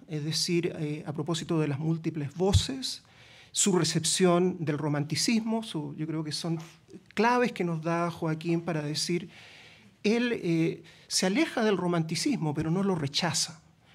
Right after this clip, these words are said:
Eh, es parte también de su, de su coro, ¿no? Eh, en función de captar, de dar forma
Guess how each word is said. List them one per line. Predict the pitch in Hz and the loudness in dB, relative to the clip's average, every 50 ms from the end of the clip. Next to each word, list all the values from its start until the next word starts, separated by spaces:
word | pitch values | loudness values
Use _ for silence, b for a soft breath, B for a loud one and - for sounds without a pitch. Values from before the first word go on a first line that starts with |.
| b b b b b b - | b b b b b b -2
Eh, | 165 165 156 156 156 - | 0 2 2 2 2 0
es | 165 - | -2 -2
parte | - - - 269 277 - - 254 226 | -4 -2 -2 -2 -2 -2 -6 -6 -2
también | 220 185 185 165 175 185 196 196 196 | -2 -2 0 0 0 0 0 0 0
de | 170 175 | -2 -2
su, | 160 - - - - 160 160 160 147 143 | -2 -2 -2 -2 -2 -2 -2 -2 -2 -2
de | 151 165 | -2 0
su | 160 - - 165 139 | 0 0 0 -2 2
coro, | - 202 196 165 151 135 - - - - _ | 4 4 6 6 4 2 0 -4 -16 -16 _
¿no? | - 156 160 180 190 B B B B B B B B B | -4 -2 -2 -2 -4 B B B B B B B B B
Eh, | - 165 160 156 151 156 160 156 156 | -2 2 2 4 4 4 2 2 2
en | 160 156 | 0 0
función | 160 - 160 160 160 - 180 190 185 185 185 | 2 2 2 2 2 2 2 2 2 0 0
de | - 160 170 165 | -2 -2 -2 0
captar, | 175 175 165 - - - 226 226 233 226 220 214 - | 0 -4 -4 -4 -4 -2 0 2 2 0 0 -2 -6
de | - 156 151 147 151 147 | -6 -4 -2 -2 -2 -2
dar | 139 180 180 190 | 0 0 0 0
forma | - - - 226 226 220 202 180 165 156 160 160 160 | 0 -2 4 6 6 8 8 8 8 6 6 4 0